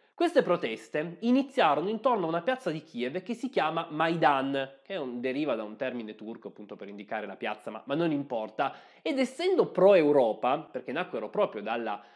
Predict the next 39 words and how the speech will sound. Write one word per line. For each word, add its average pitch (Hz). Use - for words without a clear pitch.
eh, 82
scissione 165
di 104
questi 127
rapporti 127
tra 123
l'Ucraina 120
e 123
l'Europa, 123
passarono 202
alla 202
storia 254
come 208
le 165
proteste 247
Euromaidan, 175
unendo 110
ovviamente 104
le 123
due 117
parole. 90
Queste 339
proteste, 180
che 156
iniziarono 170
nel 123
novembre 131
del 120
duemilatredici, 120
proseguirono 226
andando 214
ad 147
ingrossarsi 214
sempre 269
di 254
più 254
nei 240
mesi 170
successivi, 123